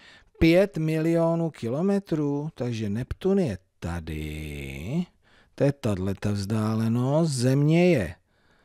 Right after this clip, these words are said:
tady, to je tahle ta vzdálenost, takže jak bych zjistil tuhle vzdálenost? Když od téhleté vzdálenosti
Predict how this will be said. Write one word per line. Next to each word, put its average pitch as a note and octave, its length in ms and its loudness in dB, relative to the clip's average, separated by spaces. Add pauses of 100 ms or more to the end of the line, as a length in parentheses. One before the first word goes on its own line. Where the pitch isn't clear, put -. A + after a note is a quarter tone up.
(460)
tady, G#2 1080 2 (120)
to D3 160 4
je B2+ 180 2 (180)
tahle G#2 380 0
ta B2+ 180 -2
vzdálenost, D3+ 800 4 (640)
takže D3 400 4
jak D3 200 4 (100)
bych F#3+ 240 4
zjistil D#3 920 4 (880)
tuhle B2+ 460 2
vzdálenost? G#2+ 1200 -4 (1080)
Když D3 640 4 (120)
od G#2+ 280 0 (640)
téhleté D3+ 720 4
vzdálenosti E3 1300 4